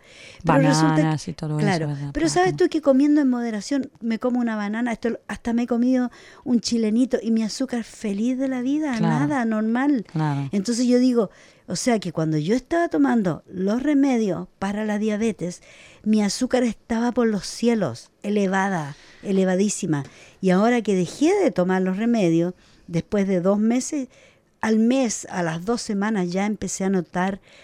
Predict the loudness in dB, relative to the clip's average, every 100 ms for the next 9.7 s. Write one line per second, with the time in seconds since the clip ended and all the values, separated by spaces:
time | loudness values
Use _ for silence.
0 | _ -4 -2 0 0 0 -2 -2 -2 -2
1 | -6 -12 _ _ -4 0 2 2 2 0
2 | -2 2 2 2 -4 _ -2 0 4 2
3 | 2 0 0 0 -2 -6 -4 -2 0 0
4 | -2 -2 -4 -4 -2 -2 -6 -14 -20 0
5 | 2 4 4 0 0 0 0 0 0 0
6 | 0 0 2 0 -2 -8 -12 -12 _ -18
7 | -16 -8 -2 0 -2 -6 -8 -10 -12 -10
8 | -8 -10 -12 _ -2 2 2 2 0 6
9 | 6 6 4 4 4 6 4